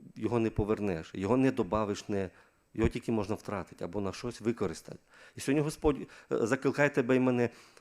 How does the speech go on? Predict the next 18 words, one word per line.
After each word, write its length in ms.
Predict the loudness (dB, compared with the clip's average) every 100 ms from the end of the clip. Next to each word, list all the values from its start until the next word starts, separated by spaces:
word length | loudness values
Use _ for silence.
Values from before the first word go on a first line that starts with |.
| _
вибрати 520 | -8 4 4 4 0
благушу-, 600 | 0 4 4 2 -6 -8 -10
благішу 580 | -8 0 0 0 -4 -2
часть, 360 | 0 0 -2 -12 -20 -16 -2
посвятити 540 | 0 0 0 0 0
своє, 420 | 0 4 6 4 0 -20 -6
е, 280 | 0 2 0
свій 260 | -2 -2 0
час 260 | 4 2
для 120 | 2 0
того, 180 | 0
щоб 280 | -2 -2 -2
познавати, 640 | 6 6 6 4 4 2 0 -18
в 60 | -2
чому 240 | 0 2
є 100 | 0
Господня 600 | 0 -6 -4 -2 0 0
воля, 340 | 0 -2 -4